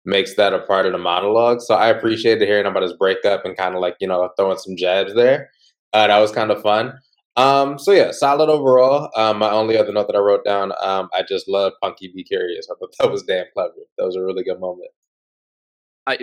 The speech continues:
Speaker 2: Punky was so great in this. I mean, you, you'll never hear me, uh, criticize Punky. My only thing is just I
Speaker 1: Mm-hmm.
Speaker 2: wish they put her on the show more, but I, she was so great at the end
Speaker 1: Agreed.
Speaker 2: of, of this particular, uh, monologue. But I would say that as, as I was watching this, I realized, like,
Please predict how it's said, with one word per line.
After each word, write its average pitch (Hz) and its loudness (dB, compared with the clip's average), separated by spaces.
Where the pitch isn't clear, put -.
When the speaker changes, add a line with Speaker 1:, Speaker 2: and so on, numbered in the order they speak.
Speaker 2:
Punky 190 -6
was 135 -4
so 98 -2
great 87 -4
in 90 -6
this. 87 -6
I 101 -6
mean, 104 -8
you, 104 -6
you'll 104 -4
never 107 -4
hear 95 -6
me, 87 -8
uh, 92 -8
criticize 87 -6
Punky. 90 -8
My 90 -6
only 95 -4
thing 98 -6
is 90 -8
just 90 -6
I 87 -4
Speaker 1:
Mm-hmm. 85 -6
Speaker 2:
wish 82 -10
they - -20
put 101 -8
her 90 -4
on 82 -6
the 80 -14
show 92 -8
more, 87 -10
but 90 -4
I, 98 -4
she - -6
was 113 -6
so 104 -2
great 90 -6
at 85 -8
the 90 -4
end 98 -4
Speaker 1:
Agreed. - -8
Speaker 2:
of, 90 -4
of 92 -4
this 92 -6
particular, 92 -4
uh, 92 -2
monologue. 98 -2
But 113 0
I 117 0
would 170 -4
say 175 -2
that 120 0
as, 110 -4
as 127 0
I 160 -4
was 117 -4
watching 120 -2
this, 101 -6
I 107 -4
realized, 113 -2
like, 98 -8